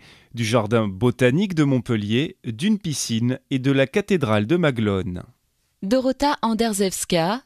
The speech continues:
Speaker 2: violon solo super soliste de l'Orchestre national Montpellier Languedoc-Roussillon,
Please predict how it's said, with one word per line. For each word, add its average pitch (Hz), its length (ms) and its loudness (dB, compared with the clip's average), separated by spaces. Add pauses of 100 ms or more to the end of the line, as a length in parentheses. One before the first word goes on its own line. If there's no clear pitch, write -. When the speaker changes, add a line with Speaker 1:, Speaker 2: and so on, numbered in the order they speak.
Speaker 2:
violon 160 400 0
solo 185 340 0
super 220 420 -2
soliste 220 480 -2
de 170 140 0
l'Orchestre 165 560 -4
national 160 520 0
Montpellier 180 520 0
Languedoc-Roussillon, 160 1040 -2